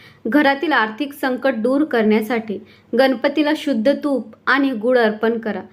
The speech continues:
जर तूप गायीचे असेल तर ते अधिक चांगले आहे. या नैवेद्याचं गूळ गायीला खाऊ घाला. हा उपाय प्रत्येक संकष्टी चतुर्थीला आणि पुढील वर्षी अनंत चतुर्दशीपर्यंत करा. काही काळातच तुम्हाला घरात गणपतीचा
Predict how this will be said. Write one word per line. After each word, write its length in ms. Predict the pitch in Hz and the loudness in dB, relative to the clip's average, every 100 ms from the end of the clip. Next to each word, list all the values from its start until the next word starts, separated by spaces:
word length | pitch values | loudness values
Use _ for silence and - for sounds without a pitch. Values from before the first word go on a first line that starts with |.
| - - - | -20 -20 -6
जर 180 | 220 269 233 | 0 0 0
तूप 180 | 320 240 | -2 0
गायीचे 420 | 254 226 269 311 | 0 0 -2 -2
असेल 440 | 285 285 233 233 | -4 -2 -2 0
तर 120 | 262 277 | -2 0
ते 60 | 302 | 0
अधिक 420 | - 226 214 254 - | 0 0 0 -2 0
चांगले 320 | 247 226 226 | 2 2 0
आहे. 240 | 220 202 190 _ _ _ - | -2 -4 -10 _ _ _ 2
या 100 | 311 | 6
नैवेद्याचं 840 | 302 254 254 254 277 294 302 269 | 6 6 4 4 2 0 0 0
गूळ 180 | 294 294 | 0 2
गायीला 400 | 254 233 240 262 | 2 2 2 0
खाऊ 260 | 262 240 226 | -2 0 0
घाला. 280 | 233 220 185 - - - - | 0 -4 -6 -10 -20 -20 -4
हा 160 | 294 311 | 2 2
उपाय 300 | 302 - 277 | 2 2 2
प्रत्येक 440 | 277 233 - 302 | 2 0 0 -2
संकष्टी 560 | - 254 226 208 262 285 | 0 0 2 0 0 -2
चतुर्थीला 800 | 277 220 247 226 277 254 196 208 - - - | 2 2 2 0 0 2 2 0 -10 -20 -6
आणि 140 | 269 320 | 0 2
पुढील 380 | - 247 269 | 2 2 2
वर्षी 360 | 285 277 277 277 - | 4 4 2 -4 0
अनंत 380 | 233 262 277 262 254 | 0 2 2 2 2
चतुर्दशीपर्यंत 1080 | 233 247 254 226 277 277 277 262 254 254 254 | 2 2 0 2 0 0 0 2 2 0 -2
करा. 220 | 240 196 - - - - - | -2 -2 -4 -12 -20 -20 -6
काही 280 | 247 247 311 | -2 0 -2
काळातच 600 | 320 277 247 285 285 262 277 | 0 0 0 -2 -2 -2 -2
तुम्हाला 340 | 269 269 269 | -2 0 0
घरात 440 | - 277 285 233 208 | 0 0 0 -2 0
गणपतीचा 640 | 233 226 247 226 269 233 | 0 2 -2 -2 -4 -2